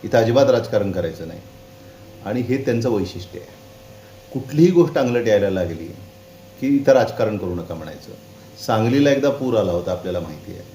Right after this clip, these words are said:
त्यामध्ये कोणी काहीच करत नव्हतं, फक्त सरकारला जाब विचारत होतं, सरकारकडनं मदतीची अपेक्षा करत होतं आणि देवेंद्र फडणवीस इकडनं म्हणत होते की, "याच्यामध्ये अजिबात राजकारण करू नका." पण याच्या उलट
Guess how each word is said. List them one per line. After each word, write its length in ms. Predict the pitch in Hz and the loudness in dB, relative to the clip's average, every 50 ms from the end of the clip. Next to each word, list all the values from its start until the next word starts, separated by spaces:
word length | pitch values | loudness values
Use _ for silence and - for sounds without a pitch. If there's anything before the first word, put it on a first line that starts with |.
| - - | -8 -6
त्यामध्ये 280 | 120 123 269 - 156 | -4 -2 0 -2 -2
कोणी 240 | 151 - 151 160 175 | -2 -2 0 0 2
काहीच 280 | 170 156 165 175 175 - | 2 4 4 4 2 2
करत 260 | - 160 135 123 104 | 2 2 2 2 0
नव्हतं, 300 | 101 90 85 87 87 113 | -4 -6 -6 -6 -6 -6
फक्त 140 | 110 - 160 | -6 -6 0
सरकारला 460 | - 170 170 - - - 277 277 - | 2 2 2 2 0 0 2 2 2
जाब 280 | 113 113 120 123 120 | 2 2 2 2 0
विचारत 360 | 117 110 113 123 113 117 110 113 | -2 -2 -2 -2 -2 -2 -2 -4
होतं, 200 | 113 113 127 123 | -6 -6 -6 -6
सरकारकडनं 600 | - 117 101 107 - 117 110 101 117 113 117 117 | -4 -4 -6 -4 -6 -8 -6 -6 -6 -6 -4 -4
मदतीची 460 | 110 107 101 110 120 120 147 143 156 | -4 -2 -2 -2 -2 -2 -2 0 0
अपेक्षा 380 | 143 175 - 110 104 - - 101 | -2 -2 -2 -6 -8 -4 -6 -6
करत 200 | 92 95 87 85 - | -4 -4 -8 -8 -8
होतं 320 | 87 85 - 95 101 101 107 - - - - - - - - - | -10 -12 -12 -12 -12 -12 -12 -14 -20 -20 -20 -20 -20 -20 -12 -6
आणि 120 | 113 117 | -4 0
देवेंद्र 360 | 110 117 117 123 135 143 139 | 2 4 4 4 4 4 4
फडणवीस 380 | 139 143 139 139 143 143 135 135 | 2 2 2 2 2 2 0 0
इकडनं 280 | 127 127 131 123 127 | -2 -2 -2 0 0
म्हणत 220 | 120 120 117 117 113 | 0 0 -2 -2 -4
होते 220 | 113 107 120 117 | -4 -4 -4 -4
की, 100 | 123 131 | -4 -4
"याच्यामध्ये 420 | 120 113 123 123 117 120 117 120 117 | -4 -2 -2 -4 -4 -2 -2 0 0
अजिबात 320 | 104 98 110 120 147 139 | 0 0 2 2 4 4
राजकारण 460 | 120 110 101 - - 98 87 87 85 | 4 2 2 0 -4 -8 -8 -8 -8
करू 140 | 85 85 80 | -10 -10 -12
नका." 240 | 76 76 - - 92 90 - - - - - - - - | -12 -16 -16 -16 -18 -18 -18 -20 -20 -20 -20 -20 -12 -8
पण 60 | 107 | -4
याच्या 360 | 101 101 98 101 101 - 143 | 0 0 0 0 2 2 2
उलट 300 | 131 120 113 110 104 92 | 2 2 2 0 0 -2